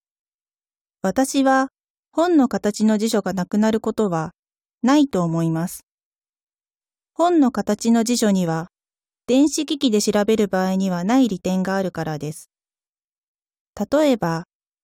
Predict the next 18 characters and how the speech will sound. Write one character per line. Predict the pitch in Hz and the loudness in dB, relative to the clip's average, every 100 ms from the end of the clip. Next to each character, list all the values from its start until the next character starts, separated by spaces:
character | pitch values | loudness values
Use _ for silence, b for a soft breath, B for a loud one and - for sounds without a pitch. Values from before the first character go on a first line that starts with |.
| _ _ _ | _ _ _
言 | 202 247 | -2 0
葉 | 269 294 | 4 4
の | 285 | 6
由 | 269 | 4
来 | 269 262 | 4 4
な | 254 240 | 4 4
ど、 | 185 165 - _ _ _ _ _ _ _ | 0 -4 -6 _ _ _ _ _ _ _
本 | - 339 339 | -2 2 4
の | 269 | 2
形 | 196 214 214 220 | 0 -4 -2 0
の | 226 | 0
国 | 220 226 | -2 -2
語 | 220 247 | 0 0
辞 | 254 | 0
典 | 240 208 | -2 0
の | 190 | 0
方 | 185 185 180 | -2 -4 -4
が | 165 160 | -4 -8